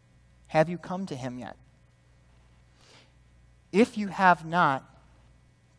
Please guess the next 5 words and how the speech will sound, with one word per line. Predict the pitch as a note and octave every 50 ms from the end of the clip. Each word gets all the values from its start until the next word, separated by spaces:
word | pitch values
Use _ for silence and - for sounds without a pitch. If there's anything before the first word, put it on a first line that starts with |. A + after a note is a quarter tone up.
| _ _ _ _ _ _ -
don't | E3 D#3 D3 -
delay. | - C3+ B2+ A#2+ A2+ A#2 - - - - - _ _ - _ _ _ _ _ _ _ _ _ _ _ _ _ _ _ _ _ _ - _ _ _ _ _ - -
Come | - F#3 F#3 F3
to | - D#3+
him. | C3 - B2 A2